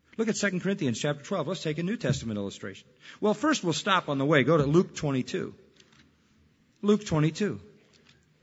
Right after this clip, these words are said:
We get into the New Testament. Who are the most prominent two people in the New Testament apart from Christ?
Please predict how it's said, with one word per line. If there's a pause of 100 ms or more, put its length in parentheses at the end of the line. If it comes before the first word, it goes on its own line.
(720)
We
get
into
the
New
Testament. (120)
Who
are
the
most
prominent
two
people
in
the
New
Testament
apart
from
Christ?